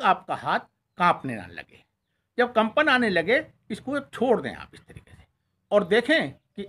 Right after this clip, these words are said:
आपके जो हाथ की जो उंगलियों पर ये निशान पड़ गए हैं। उसके बाद में आपने इसकी और भी एक्सरसाइज हैं। देखिए, इस तरीके से आप इसको दोनों हथेलियों में इस तरीके से रखें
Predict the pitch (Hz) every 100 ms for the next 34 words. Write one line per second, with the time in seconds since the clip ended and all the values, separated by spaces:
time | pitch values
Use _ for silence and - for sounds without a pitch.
0 | - 180 208 - 233 208 160 185 - 214
1 | 202 160 180 202 202 185 160 - _ _
2 | _ 151 143 127 131 165 302 _ _ _
3 | _ _ _ _ 202 131 95 - _ _
4 | _ _ _ _ _ _ _ _ _ _
5 | _ _ _ - 226 - 339 302 190 156
6 | 135 107 - _ _ _ _ 160 190 262
7 | 294 - 381 - 214 247 294 262 - 185
8 | 190 156 117 87 - - 202 214 269 339
9 | 214 - 156 131 107 - 80 76 _ _
10 | _ _ _ 151 190 208 202 - 220 151
11 | 185 180 165 165 170 180 202 208 185 190
12 | 185 190 214 208 240